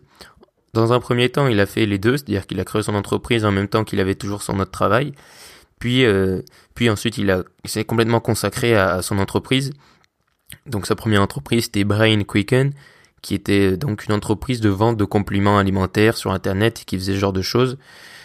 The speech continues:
Et, euh, et donc, il va quitter son ancienne entreprise, se concentrer com-, complètement là-dessus. Et il va vite tomber dans une, dans la folie un peu <laughs> entrepreneuriale, où du coup, il va être complètement absorbé,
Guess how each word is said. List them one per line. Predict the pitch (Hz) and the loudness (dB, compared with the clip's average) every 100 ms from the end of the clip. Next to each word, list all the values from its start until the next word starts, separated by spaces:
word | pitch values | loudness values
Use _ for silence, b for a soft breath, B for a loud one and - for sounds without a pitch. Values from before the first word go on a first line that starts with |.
| B _ | B _
Et, | 104 107 | 4 4
euh, | 92 78 - - - - | 4 0 -6 -10 -12 -8
et | - 92 85 | -2 -2 -2
donc, | 87 107 | -6 -4
il | 95 | -2
va | 92 | -2
quitter | - 90 107 92 | -2 0 2 2
son | 92 98 | 0 -2
ancienne | 95 - 92 | -2 0 0
entreprise, | 85 92 - 120 | -2 -2 0 0
se | - | -2
concentrer | - 101 98 - 101 95 | -4 -2 -2 -2 -2 -2
com-, | 117 - | -2 -4
complètement | - 104 107 107 | -4 -2 0 2
là-dessus. | 98 92 - 135 156 B B B B B - | 0 0 -2 -2 -2 B B B B B 0
Et | 110 | 2
il | 117 | 4
va | 95 92 | 2 0
vite | 92 123 - | 0 -2 -2
tomber | 110 101 107 120 | -2 2 2 4
dans | 101 101 | 2 0
une, | 104 107 104 95 92 - - - - - - - - | -2 0 2 0 -4 -12 -18 -20 -20 -20 -20 -20 -10
dans | 98 | -6
la | 92 | -4
folie | - 104 107 | 0 2 4
un | 104 | 2
peu | - 120 | 0 -4
<laughs> | |
entrepreneuriale, | 101 - 92 - 92 90 117 127 123 | -4 -4 -4 -2 0 2 2 2 2
où | 107 | 2
du | 101 | 0
coup, | - 127 | 2 2
il | 110 | 4
va | 98 | 2
être | - | 2
complètement | 120 120 120 120 | 2 2 2 2
absorbé, | 113 117 123 120 123 - | 2 2 2 2 2 0